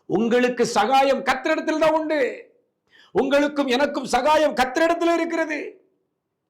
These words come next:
அவர்தான் சகாயம் செய்கிறவர். வேதத்துல நம்ம பார்க்கிறோம், நாற்பத்தாறாம் சங்கீதத்துல, "தேவன் அதற்கு சகாயம் செய்வார்."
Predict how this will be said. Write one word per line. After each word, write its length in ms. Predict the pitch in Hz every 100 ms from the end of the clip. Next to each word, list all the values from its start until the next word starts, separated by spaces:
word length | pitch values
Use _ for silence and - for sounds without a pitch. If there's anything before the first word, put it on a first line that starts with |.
| _ _ _
அவர்தான் 520 | - 240 262 302 311
சகாயம் 540 | - 247 302 320 330 320
செய்கிறவர். 800 | 302 302 320 311 294 311 - _ _ _ _ _ _ _
வேதத்துல 520 | 180 208 208 196 170
நம்ம 200 | 160 170
பார்க்கிறோம், 480 | 165 202 - 214 185
நாற்பத்தாறாம் 500 | 196 226 - 196 190
சங்கீதத்துல, 540 | 208 226 214 208 165 - - - 170
"தேவன் 500 | 240 269 285 277 240
அதற்கு 400 | 240 262 262 247
சகாயம் 600 | - 262 330 339 339 -
செய்வார்." 760 | 320 330 320 320 - - -